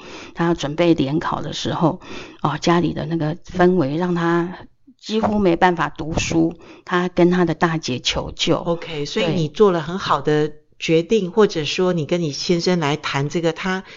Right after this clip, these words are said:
Speaker 2: 一下就抓住你讲的这个点，因为他自己回忆，其实孩子在这个阶段很需要一个安定的环境，所以这半年你们两个就真的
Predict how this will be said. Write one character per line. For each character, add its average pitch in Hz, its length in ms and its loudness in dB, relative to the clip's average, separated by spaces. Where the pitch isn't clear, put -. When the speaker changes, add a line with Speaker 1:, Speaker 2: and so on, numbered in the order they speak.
Speaker 2:
一 196 120 -6
下 208 240 0
就 180 340 2
抓 208 220 2
住 208 160 6
你 160 160 0
讲 135 220 -4
的 143 100 -2
这 185 120 -2
个 170 120 4
点， 147 260 0
因 175 80 0
为 190 100 4
他 180 180 -4
自 185 160 -2
己 151 120 0
回 147 220 0
忆， 165 280 -2
其 - 160 -4
实 156 340 0
孩 180 200 4
子 202 200 -6
在 196 160 2
这 214 100 -4
个 170 100 0
阶 170 180 -2
段 170 200 0
很 139 140 -4
需 - 160 0
要 165 100 4
一 - 20 2
个 151 80 0
安 156 300 -2
定 151 240 -4
的 135 220 0
环 135 280 -4
境， 139 300 -10
所 - 120 6
以 240 40 10
这 233 120 0
半 226 240 4
年 160 120 0
你 151 60 0
们 147 140 2
两 151 160 -2
个 151 100 0
就 170 180 0
真 175 280 -4
的 160 240 -4